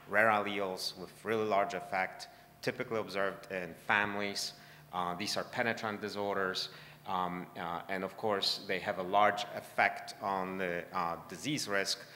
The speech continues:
uh, but they're relatively rare in the general population. On the other end of the spectrum, there are complex traits that are determined by a combination of multiple risk alleles, and the cumulative effect of these risk alleles, uh,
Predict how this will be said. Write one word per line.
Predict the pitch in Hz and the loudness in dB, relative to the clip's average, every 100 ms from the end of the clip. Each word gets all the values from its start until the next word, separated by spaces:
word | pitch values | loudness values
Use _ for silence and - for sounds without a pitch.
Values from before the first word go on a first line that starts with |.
| - - - | -16 -16 0
uh, | 95 92 | 2 4
but | 110 | 4
they're | 110 110 | 6 6
relatively | 113 113 113 107 101 | 8 6 4 -2 -2
rare | 95 95 92 | 0 2 4
in | 92 | 2
the | 90 | 0
general | 87 85 82 | -4 -4 -4
population. | 80 85 87 80 78 - 78 - - - - - - - - - | -8 -12 -10 -10 -4 -4 -6 -14 -20 -20 -20 -20 -18 -20 -20 -4
On | 117 113 | 2 4
the | 110 | 8
other | 120 123 | 8 10
end | 117 117 | 6 6
of | 101 | 2
the | 98 | -2
spectrum, | - 127 - 117 | 2 0 2 2
there | 98 | 2
are | 90 | 2
complex | - 123 110 104 - | 2 2 2 0 0
traits | - 107 101 98 - | 2 2 2 0 -8
that | - 95 | -2 0
are | 95 | 0
determined | 92 - 110 101 92 | -6 -2 0 0 0
by | 95 92 | 0 0
a | |
combination | - 113 98 95 101 - 101 | -2 -4 -2 -2 0 -2 -2
of | 90 104 | -4 0
multiple | 123 117 - 110 101 | -2 -2 -4 -2 0
risk | 104 - | 0 0
alleles, | 110 101 104 101 98 - - - - - | 0 2 2 0 0 -6 -8 -16 -18 -4
and | 98 92 | -2 0
the | |
cumulative | 90 - 143 143 113 107 98 | -2 0 4 4 4 2 -2
effect | - 98 - 71 | 2 2 2 -4
of | 92 | -6
these | 92 87 | -6 -4
risk | 107 101 - | -4 -4 -4
alleles, | 98 92 92 90 90 - 98 | -4 -4 -6 -6 -4 -4 -2
uh, | 90 | -4